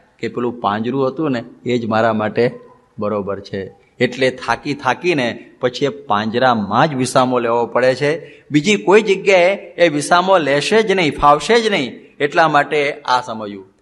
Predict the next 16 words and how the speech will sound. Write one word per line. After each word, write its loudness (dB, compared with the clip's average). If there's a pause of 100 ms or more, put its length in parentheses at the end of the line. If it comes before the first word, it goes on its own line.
(100)
હરિલીલામૃતની -2
અંદર -2
કહ્યું 0
છે -4
કે -8
મુક્તો -2
સ્વતંત્ર -4
છે. -18
તો -16
આપણે -6
સમજીએ -4
કે -2
અક્ષરધામમાં 0
સ્વતંત્ર 0
કોણ -2
છે? -4